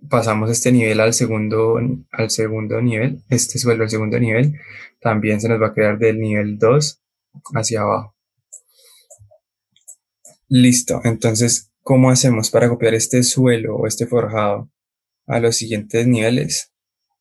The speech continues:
Lo hacemos igual que con los pilares,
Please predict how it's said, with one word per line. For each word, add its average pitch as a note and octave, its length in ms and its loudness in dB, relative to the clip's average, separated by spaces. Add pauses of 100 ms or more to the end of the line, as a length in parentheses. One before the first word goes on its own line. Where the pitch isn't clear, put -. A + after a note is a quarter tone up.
(420)
Lo B2+ 200 4
hacemos A#2+ 560 0
igual A2 480 2
que A#2 200 -6
con B2 320 2
los A#2+ 200 -2
pilares, G#2+ 760 -4